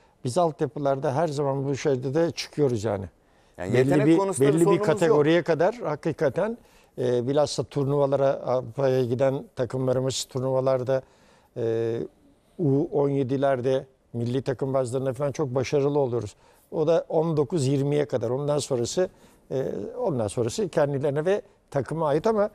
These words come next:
Speaker 2: Evet.
Speaker 1: çok büyük bir ba-, başarı yani, resmen bir başarı. Geçen hangi maçta mağlup oldular galiba? Bu olacak Şampiyonlar Ligi'nde, içeride, dışarıda. Bunlar mağlup olmak, kazanmak önemli değil. Önemli olan o yetenekleri buraya hazırlamak.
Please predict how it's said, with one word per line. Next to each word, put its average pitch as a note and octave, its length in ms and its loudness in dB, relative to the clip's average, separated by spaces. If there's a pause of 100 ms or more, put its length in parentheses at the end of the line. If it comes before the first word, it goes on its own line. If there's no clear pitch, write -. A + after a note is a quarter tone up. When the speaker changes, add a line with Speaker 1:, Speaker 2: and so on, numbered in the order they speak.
Speaker 2:
Evet. F#2 240 -8
Speaker 1:
çok E3 260 0
büyük C#3+ 200 0
bir A#2+ 80 -2
ba-, A#2+ 340 -2
başarı B3+ 340 0
yani, B2 340 2
resmen C3+ 460 -2
bir C3+ 80 -4
başarı. C3+ 300 -2
Geçen D3 420 -2 (500)
hangi E3 240 -4
maçta D3+ 300 -4
mağlup C#3 360 -2
oldular G#2 260 -4 (100)
galiba? A2+ 360 -4
Bu A3+ 200 -2
olacak A#3 300 -2
Şampiyonlar F3+ 500 0
Ligi'nde, C3 360 -2
içeride, C3 400 -2
dışarıda. D3 420 0
Bunlar F3+ 180 2 (360)
mağlup D3+ 400 0
olmak, F#3 260 0
kazanmak D#3+ 520 2
önemli E3 400 -2
değil. C#3 120 0
Önemli C#3+ 400 -2
olan G3 240 0 (560)
o C#3 100 0
yetenekleri E3+ 680 2
buraya D3+ 320 4
hazırlamak. G#2 500 -6